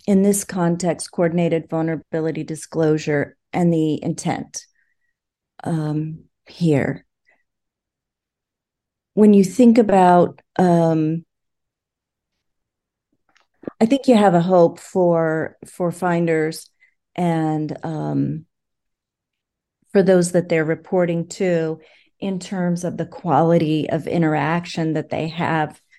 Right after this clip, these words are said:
together and, and, you know, and thus the outcome for users. So talk to me a little bit about,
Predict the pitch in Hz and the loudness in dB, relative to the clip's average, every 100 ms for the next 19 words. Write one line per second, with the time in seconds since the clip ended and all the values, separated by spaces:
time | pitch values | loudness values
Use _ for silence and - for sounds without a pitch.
0 | _ _ - 170 202 180 - 147 - 170 | _ _ -2 4 4 4 -2 -6 -8 -6
1 | 160 156 156 - 165 156 151 - 160 143 | -4 -2 -4 -6 -6 -4 -6 -6 -6 -4
2 | - 165 160 160 160 165 - 143 - 165 | -2 -2 0 -2 -2 -6 -6 -6 -6 -6
3 | 147 147 151 170 165 143 135 165 - _ | -6 -6 -4 -2 -2 -2 -4 -8 -14 _
4 | - _ _ - 208 - 254 269 330 359 | -20 _ _ -14 -12 -8 -8 -8 -4 2
5 | 262 226 220 208 202 185 180 170 165 160 | 2 4 2 2 2 2 0 0 0 -2
6 | - | -8